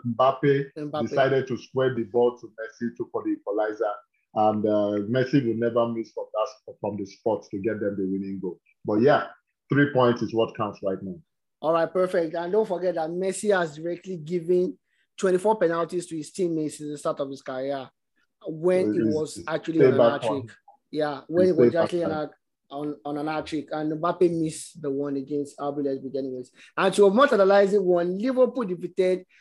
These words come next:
Speaker 2: Atletico Madrid three two. Griezmann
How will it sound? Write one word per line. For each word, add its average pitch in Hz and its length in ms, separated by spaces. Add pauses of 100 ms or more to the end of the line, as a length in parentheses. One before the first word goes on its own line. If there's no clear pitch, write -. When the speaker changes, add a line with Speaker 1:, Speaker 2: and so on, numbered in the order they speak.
(180)
Speaker 2:
Atletico 196 440
Madrid 156 480 (240)
three 254 180
two. 165 320 (300)
Griezmann 214 640